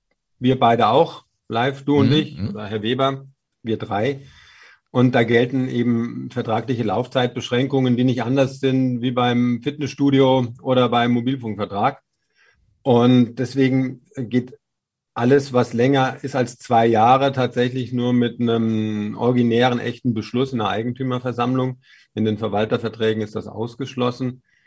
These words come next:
Speaker 1: Das ist das, was ich vorher schon sagte. Normalerweise,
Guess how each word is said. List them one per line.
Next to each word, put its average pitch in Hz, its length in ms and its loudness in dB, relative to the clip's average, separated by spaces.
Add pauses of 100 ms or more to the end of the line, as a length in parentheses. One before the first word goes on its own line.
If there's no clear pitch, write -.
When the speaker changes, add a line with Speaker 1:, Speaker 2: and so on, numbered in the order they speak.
(420)
Speaker 1:
Das 101 120 -8
ist 123 140 -12
das, 131 160 4
was 135 160 2
ich 131 100 -4
vorher 131 380 6
schon 123 220 -2
sagte. 117 380 0
Normalerweise, 123 1080 0